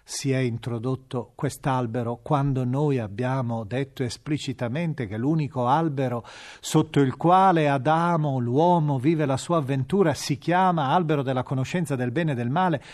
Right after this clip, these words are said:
non registrato da nessun manuale di botanica? Perché lo si è fatto? Ma per una ragione che una volta aveva un significato e poi è diventato semplicemente banalità. Aveva significato in latino.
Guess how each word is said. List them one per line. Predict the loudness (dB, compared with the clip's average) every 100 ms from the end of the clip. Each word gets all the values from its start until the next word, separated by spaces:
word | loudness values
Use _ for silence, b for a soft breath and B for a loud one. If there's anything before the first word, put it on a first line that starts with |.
| B
non | 2 6 6 6
registrato | 4 2 -2 -6 -8 -4 -4 -6 -8 -8 -8 b b b
da | -6 -2
nessun | -2 -4 -2 2 2
manuale | 2 0 -2 -2
di | -4
botanica? | -6 -4 -2 -2 -4 -8 -12 -14 b b b
Perché | 2 2 2 -4 -4
lo | -6
si | -8
è |
fatto? | -8 -8 -8
Ma | -8 -4
per | -2 0
una | 0 0
ragione | -2 0 0 0 -2 -6 b b _
che | 0
una | 2 2
volta | 4 4 2
aveva | 2 2
un | 0
significato | -2 -4 -4 -6 -6 -8 -8 -12
e |
poi | -8 -6
è | -4
diventato | -4 -6 -8 -8 -10
semplicemente | -8 -8 -8 -8 -6 -6 -6 -4
banalità. | -2 -2 -4 -8 -10 -12 _ b b b
Aveva | -6 0 0
significato | 0 -4 -2 -6 -2
in | -2
latino. | -2 -4 -8 -8 -10 -12